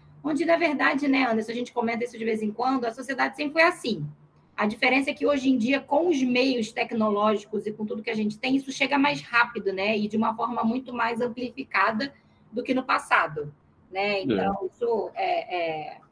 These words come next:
Speaker 1: essa discussão, né, sociedade, ética, sempre existiu em todas as coisas que, que foram acontecendo. E
Speaker 2: É verdade.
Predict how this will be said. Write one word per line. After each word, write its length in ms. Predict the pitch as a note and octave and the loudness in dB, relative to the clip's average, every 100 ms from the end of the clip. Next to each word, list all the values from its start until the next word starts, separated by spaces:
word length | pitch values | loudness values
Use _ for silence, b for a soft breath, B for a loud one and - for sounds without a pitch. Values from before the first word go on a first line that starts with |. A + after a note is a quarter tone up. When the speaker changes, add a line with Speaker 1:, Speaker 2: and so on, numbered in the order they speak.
| _ _ | _ _
Speaker 1:
essa 200 | G3 A3 | -4 -2
discussão, 600 | G#3+ - G#3 - A3 A3+ | -4 -8 -16 -4 -2 0
né, 220 | G#3 G#3+ | 0 0
sociedade, 680 | G#3+ G#3 G#3 F#3+ G3+ G#3 F#3+ | -2 -8 -6 0 0 0 0
ética, 420 | F#3+ A3+ G#3+ - | 2 2 0 -14
sempre 340 | - B3 - B3 | -8 -8 -2 -2
existiu 600 | A3+ A3+ - G#3+ A#3+ C#4+ b b _ | -2 -6 -6 0 0 0 b b _
em 100 | A3 | -6
todas 360 | A3 A3+ A#3+ B3+ | -2 -4 -2 -6
as 140 | B3+ | -4
coisas 320 | A#3+ A3+ A#3 | -6 -6 -12
que, 380 | - A#3 A3+ G#3+ - | -14 -6 -2 -2 -4
que 100 | A3+ | -6
foram 180 | A3+ | -4
acontecendo. 720 | A3+ A#3 A#3 C4 G#3+ E3 D#3 D#3 _ _ _ _ _ - | -2 -4 -6 -6 -6 -6 -8 -14 _ _ _ _ _ -4
E 220 | E3 E3 | -2 0
Speaker 2:
É 40 | |
verdade. 480 | - D3+ D#3 A#2+ G#2+ | 0 0 0 0 0